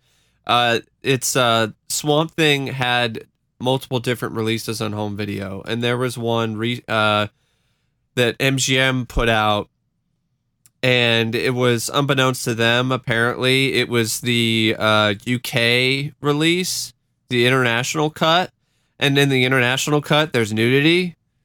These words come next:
There's, like, a scene where Adrienne Barbeau is, is, uh, swimming topless in a, in a, in a, in the swamp, and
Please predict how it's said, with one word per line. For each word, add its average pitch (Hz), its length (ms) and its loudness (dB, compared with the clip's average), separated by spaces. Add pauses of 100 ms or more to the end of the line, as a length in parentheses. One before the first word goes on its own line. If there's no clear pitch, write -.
(600)
There's, 131 220 2
like, 135 160 2
a 135 80 2
scene 135 260 0
where 123 240 2
Adrienne 123 380 2
Barbeau 117 640 2
is, 110 280 -2
is, 113 480 0
uh, 107 440 0
swimming 117 440 -4
topless 113 680 0
in 110 100 -2
a, 107 140 0
in 110 160 -2
a, 107 80 0
in 110 260 -2
a, 104 320 -2
in 110 140 -6
the 104 80 -6
swamp, 110 600 -2
and 101 220 -4